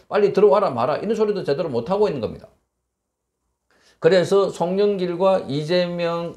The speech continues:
이 두 사람 유착이 아주 심하게 의심되고 있는 상황이다 하는 겁니다. 당내 일각에서는, 어, 이 박 씨가, 송영길 전 대표의 보좌관인 이 박 씨가,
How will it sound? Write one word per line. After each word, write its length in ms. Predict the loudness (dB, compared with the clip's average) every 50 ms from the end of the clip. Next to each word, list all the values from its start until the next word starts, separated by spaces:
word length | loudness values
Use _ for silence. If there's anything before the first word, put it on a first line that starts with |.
| 2
이 360 | 2 4 4 2 -2 -8 -8 -6
두 100 | -6 -2
사람 340 | -2 -2 -2 -2 -2 -4
유착이 560 | -6 -6 -4 -4 -4 -4 -2 -4 -8 -10 -12 -14 -16 _
아주 140 | -12 -10 -10
심하게 380 | -6 -6 -4 -2 -2 -2 0
의심되고 400 | 0 0 -2 -2 -4 -2 -2 -2 -2
있는 120 | -2 -4
상황이다 400 | -4 -4 -4 -4 -2 -2 -2 -4
하는 100 | -4 -4 -6
겁니다. 240 | -8 -10 -14 -16 -18 -18 -18 -18 -20 -20 -20 -20 -20 -20 -20 -20 -20 -20 -20 -20 -18 -16 -16 -16 -16 -14 -12 -12 -12 -12 -12 -12 -12 -12 -12 -12 -12 -12 -14 -14 -14 -4 2
당내 360 | 4 4 4 4 4 4 2
일각에서는, 800 | 4 4 4 4 4 4 2 -2 -2 -2 -2 -2 -2 -6 -8 -6
어, 480 | -2 0 0 2 2 0 -2 -4 -6 -8
이 440 | -6 -4 -4 -2 -2 -4 -4 -6 -8 -12 -14
박 300 | -6 -2 0 0 0 -2
씨가, 540 | -6 -6 -4 -2 0 2 2 2 2 -2 -6
송영길 560 | -4 -2 -2 0 0 0 0 0 0 0 2 2
전 160 | 0 0 2
대표의 1040 | 2 0 0 2 2 2 2 4 2 2 0 0 -2 -2 -2 0 0 0 -2 -2 0
보좌관인 460 | 0 2 2 4 2 2 0 0 -2
이 100 | -4 -2
박 220 | -2 -2 -2 -2
씨가, 480 | -4 -4 0 2 4 4 2 0 -4